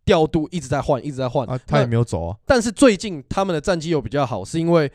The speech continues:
Speaker 1: 他们的投射能力出来。那为什么他们最近战绩变好，投射能力有出来？就是因为A D跟 LeBron 他们需要的球员就是要会投三分球，那他们的球员现在有办法把三分球投进的话，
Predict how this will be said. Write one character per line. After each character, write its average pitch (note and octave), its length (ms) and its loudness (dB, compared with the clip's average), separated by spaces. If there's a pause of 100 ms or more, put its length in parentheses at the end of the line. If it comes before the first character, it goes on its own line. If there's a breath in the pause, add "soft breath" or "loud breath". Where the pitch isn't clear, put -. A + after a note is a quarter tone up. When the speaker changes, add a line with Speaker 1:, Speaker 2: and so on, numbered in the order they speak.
(280 soft breath)
Speaker 1:
他 F#3+ 120 2
们 F#3+ 140 0
的 D3 60 -4
投 D3+ 180 -4
射 E3+ 120 -2
能 C3 140 -6
力 C#3+ 120 -6
出 C3 220 -8
来。 G#2 140 -6
那 G3 160 0
为 G3+ 160 6
什 D3+ 140 2
么 C3 200 -6 (380 soft breath)
他 G3+ 140 0
们 F#3+ 80 0
最 F#3+ 140 2
近 F#3 80 0
战 F3+ 180 2
绩 D#3 80 -4
变 D#3+ 180 0
好， A#2 140 -6
投 B2+ 140 -8
射 D#3+ 120 -4
能 C#3+ 100 -4
力 D3 40 -4
有 C3+ 120 -4
出 B2 220 -8
来？ F#2+ 160 -8
就 F3 160 -4
是 F#3 120 -2
因 F#3 100 0
为 F#3+ 160 2 (480 soft breath)
A F#3+ 200 2
D F#3 220 -4
跟 F#3+ 100 2
LeBron C#3 360 0
他 E3+ 160 -6
们 E3 120 0
需 - 200 -6
要 D#3+ 120 2
的 B2 80 -4
球 G#2+ 240 -6
员 G#2+ 140 -8
就 D#3+ 180 0
是 C#3+ 140 -4
要 C3+ 120 0
会 C3+ 160 -2
投 G#2+ 200 -8
三 A2+ 160 -8
分 A2+ 120 -8
球， - 220 -14
那 D#3+ 100 -2
他 E3+ 100 2
们 D#3 120 -2
的 B2+ 100 -2
球 A#2 240 -2
员 A#2 100 -6
现 D3 140 -4
在 C#3+ 100 -2
有 A#2+ 120 -4
办 A#2+ 140 -8
法 A2 100 -8
把 F#2+ 140 -12
三 A2 160 -12
分 A#2+ 80 -10
球 F#2+ 140 -10
投 F#2+ 180 -12
进 A2+ 180 -16
的 F2+ 80 -12
话， - 240 -10